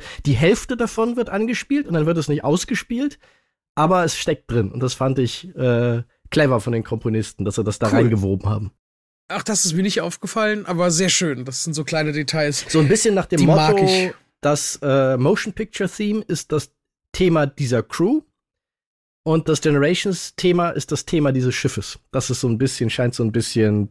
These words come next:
Speaker 1: die Idee zu sein dahinter.
Speaker 2: Mhm.
Speaker 1: Weil das Next Generation Thema kam ja in den Folgen, äh, in der Serie eher selten vor.
Speaker 2: Mhm.
Speaker 1: Aber der Sound, äh, der, äh, Score von Generations ist ja von Dennis McCarthy,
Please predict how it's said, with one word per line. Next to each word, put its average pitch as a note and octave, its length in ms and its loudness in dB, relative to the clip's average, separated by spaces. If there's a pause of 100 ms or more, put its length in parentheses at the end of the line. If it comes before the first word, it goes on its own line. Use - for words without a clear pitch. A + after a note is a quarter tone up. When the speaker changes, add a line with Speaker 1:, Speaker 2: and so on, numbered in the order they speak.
Speaker 1:
die G2+ 280 2
Idee A2+ 260 2
zu A2 180 -4
sein F2 240 0
dahinter. G#2 340 -2
Speaker 2:
Mhm. D4+ 100 -6 (320)
Speaker 1:
Weil C3 100 4
das C3+ 140 4
Next D#3+ 180 0
Generation D3+ 640 0
Thema D#3 340 2
kam D3 300 0
ja C#3 80 2 (100)
in G#3 300 2
den D3 200 2
Folgen, C#3 720 0 (340)
äh, B2 180 0
in C3+ 100 0
der A#2+ 100 4
Serie C3+ 300 2
eher B2 320 2
selten A2+ 520 0 (300)
vor. A#2 460 -2 (180)
Speaker 2:
Mhm. G3+ 240 -2
Speaker 1:
Aber D3 240 4
der C3 360 0
Sound, D3 580 -2
äh, C3+ 160 0
der, A#2+ 540 0
äh, A2+ 40 0
Score C#3+ 380 0
von C3 300 0
Generations C3 520 0
ist C#3 140 -8
ja C3 60 0
von B2 160 -2
Dennis B2+ 280 2
McCarthy, D3+ 720 -2